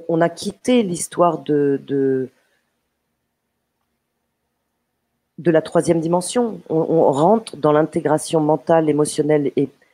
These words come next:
et psychique et physique, que bien évidemment, tout est vibratoire. Chaque souffle que j'émets en tout instant. Donc oui, des espaces de méditation posés, calmes.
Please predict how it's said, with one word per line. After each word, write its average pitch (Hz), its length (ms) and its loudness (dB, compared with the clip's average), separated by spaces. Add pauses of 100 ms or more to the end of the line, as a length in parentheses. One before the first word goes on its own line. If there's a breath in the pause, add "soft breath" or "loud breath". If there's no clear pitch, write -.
(140)
et 131 80 -4
psychique - 540 -10
et 151 60 -6
physique, 151 460 -10 (480)
que 160 60 2
bien 156 240 2
évidemment, 156 480 2
tout 190 320 -6
est 165 40 4
vibratoire. 143 800 -2 (300)
Chaque - 280 -4
souffle - 460 -4
que - 160 -4
j'émets 143 460 2 (960)
en 180 100 2
tout 170 280 -8
instant. 156 500 -4
Donc 147 200 -2 (100)
oui, 190 360 0
des 151 260 -2
espaces 147 320 0
de - 100 0
méditation 139 800 -2 (540)
posés, 143 540 2 (320)
calmes. 151 360 -2